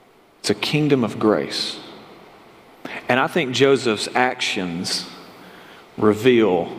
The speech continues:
that he knew that. To think, to be chosen,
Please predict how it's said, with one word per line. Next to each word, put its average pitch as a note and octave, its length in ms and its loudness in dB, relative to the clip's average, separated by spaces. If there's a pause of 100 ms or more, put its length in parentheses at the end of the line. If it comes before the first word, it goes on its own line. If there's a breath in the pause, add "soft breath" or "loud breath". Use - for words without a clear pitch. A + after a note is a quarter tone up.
(120)
that F#2 140 -4
he F#2 100 0
knew E2+ 220 0
that. - 280 -4 (4000 loud breath)
To A#2+ 100 4
think, C3+ 440 0
to B2 100 -2
be A#2 120 4
chosen, A2 800 2